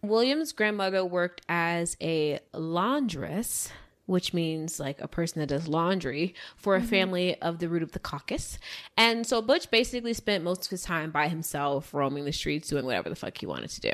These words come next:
Speaker 2: Okay, so he had no parental control.
Speaker 1: No guidance. Well, little to none. At age nine, Willie Senior was locked up in the same reform school his son would later go to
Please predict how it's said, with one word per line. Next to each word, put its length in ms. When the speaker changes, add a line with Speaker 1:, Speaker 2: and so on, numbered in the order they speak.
Speaker 2:
Okay, 880
so 180
he 140
had 180
no 320
parental 560
control. 800
Speaker 1:
No 360
guidance. 500
Well, 320
little 400
to 140
none. 340
At 160
age 240
nine, 520
Willie 360
Senior 480
was 160
locked 460
up 180
in 120
the 100
same 560
reform 560
school 480
his 320
son 380
would 160
later 260
go 260
to 480